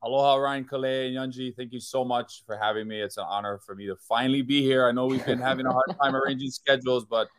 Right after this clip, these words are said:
Speaker 1: we are here, and I'm, I'm so, um, excited to share this next thirty minutes with you.
Speaker 2: You know, there's a lot of things that we wanna get through, uh, a lot of things that our community is dealing with that you have had an active role in. Uh, but we do actually wanna begin with something right off the top,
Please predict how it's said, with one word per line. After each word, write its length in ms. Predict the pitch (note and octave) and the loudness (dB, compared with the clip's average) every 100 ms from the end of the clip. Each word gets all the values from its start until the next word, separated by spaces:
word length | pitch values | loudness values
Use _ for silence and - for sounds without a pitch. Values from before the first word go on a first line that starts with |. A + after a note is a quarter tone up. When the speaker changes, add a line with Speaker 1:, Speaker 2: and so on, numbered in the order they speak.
| - | -10
Speaker 1:
we 140 | A2+ | -2
are 120 | A#2 | 0
here, 320 | A2 A2+ A2 G#2+ | 0 0 2 2
and 100 | F#2 | -2
I'm, 140 | F#2+ F#2 E2 | -10 -12 -14
I'm 100 | F2+ | -12
so, 380 | - G2+ G2 - _ _ _ _ _ | -4 -2 -2 -6 _ _ _ _ _
um, 200 | E2+ E2+ | -8 -8
excited 400 | F2 - G#2+ G2+ | -8 0 2 2
to 80 | F#2 | -2
share 320 | F#2 - F#2+ | -8 -2 -2
this 180 | F2+ E2+ | -2 -6
next 280 | F#2 F2+ - | -8 -10 -6
thirty 180 | F2+ E2+ | -6 -6
minutes 300 | D#2+ D2+ - | -10 -16 -20
with 80 | - | -20
you. 80 | - _ _ _ _ _ - | -20 _ _ _ _ _ 6
Speaker 2:
You 100 | D#3 | 10
know, 80 | C#3+ | 12
there's 220 | D3+ C3+ | 12 12
a 40 | |
lot 340 | A#2+ A2+ A#2 A2+ | 10 12 10 8
of 100 | - | 4
things 220 | A2 F#2+ | 0 2
that 100 | G#2+ | 0
we 120 | G2+ | 2
wanna 240 | G2+ G2 | 0 0
get 240 | F#2+ F#2 - | 0 -2 -2
through, 280 | G2+ G2+ G2 | 0 4 6
uh, 160 | G2 | 6
a 20 | |
lot 180 | G2 G#2+ | 6 6
of 80 | G#2 | 4
things 200 | A#2 G2+ | 0 0
that 100 | G#2 | 2
our 80 | G2+ | 0
community 580 | - G#2 G2+ F#2+ F#2+ F#2 | -2 -4 -4 -2 -2 -2
is 140 | E2+ | -4
dealing 380 | E2 A#2 A#2 G#2+ | 0 2 2 2
with 240 | A2+ G2+ | 2 2
that 340 | F2+ F#2+ F2+ F#2+ | 2 0 0 -2
you 160 | G#2 | -2
have 160 | G2 G#2 | -2 2
had 160 | G2+ | 2
an 100 | F#2+ | 2
active 360 | G2+ G2 - F2+ | 0 -2 -4 -2
role 340 | F#2+ A#2+ A#2 | 6 8 8
in. 380 | - G#2+ G2+ G2+ | 4 -2 -2 -2
Uh, 200 | - G2 | 0 2
but 200 | F2+ B2+ | 4 2
we 100 | B2+ | 2
do 300 | A#2+ E3+ A3+ | 4 6 8
actually 260 | F3 - D#3 | 8 8 4
wanna 260 | B2+ B2+ | 6 6
begin 360 | A2 G#2+ G2 A#2 | 4 2 2 2
with 120 | G2+ | 2
something 460 | - A#2 - A#2 G#2 | 0 0 2 0 6
right 180 | A2 C#3 | 8 8
off 120 | C3+ | 6
the 80 | A2 | 2
top, 380 | - G#2+ G2+ | 6 8 6